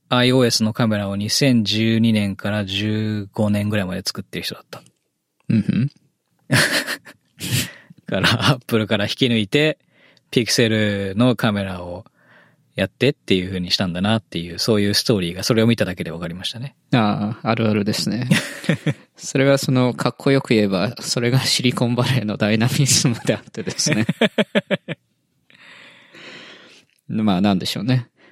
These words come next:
Speaker 2: あっちでこれやって、こっちでこれやって、その、同じノウハウを使い回して、なんて言うんでしょう。まあ、省エネですよね、すごく。
Speaker 1: うん。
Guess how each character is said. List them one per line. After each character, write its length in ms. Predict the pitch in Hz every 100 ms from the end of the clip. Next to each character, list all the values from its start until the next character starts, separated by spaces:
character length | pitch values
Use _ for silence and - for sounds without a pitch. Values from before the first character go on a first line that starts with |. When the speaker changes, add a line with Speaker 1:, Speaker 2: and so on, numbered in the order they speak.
| _ 123
Speaker 2:
あ 40 |
っ 60 | -
ち 140 | -
で 120 | 113
こ 100 | -
れ 80 | 104
や 120 | 98
っ 80 | -
て、 120 | -
こ 140 | - 110
っ 20 |
ち 160 | -
で 100 | 101
こ 120 | 92 107
れ 100 | 95
や 80 |
っ 160 | 90 -
て、 320 | - 73 117 - _ _ _ _
そ 220 | - 113
の、 400 | 95 90 92 123 - _ -
同 220 | 104 104
じ 120 | 104
ノ 160 | 104 104
ウ 20 |
ハ 160 | 110 101
ウ 60 |
を 120 | 101 101
使 260 | - 92
い 80 | 95
回 160 | 98 98
し 140 | -
て、 260 | - 87 - - _ _ _ _
な 240 | 104 101
ん 40 | 98
て 100 | -
言 40 |
う 20 | -
ん 20 |
で 60 |
し 120 | - 117
ょ 120 | 127 - - - - _ _ _ _
う。 60 | 117
ま 600 | 117 117 107 95 95 127
あ、 140 | 156 147
省 320 | - - 113 113
エ 60 |
ネ 280 | 110 107 92 80 381
で 140 | 117
す 160 | 123 -
よ 80 | -
ね、 100 | 90
す 140 | -
ご 120 | 92
く。 260 | - - - _ _ _ 98
Speaker 1:
う 20 |
ん。 340 | 95 85 85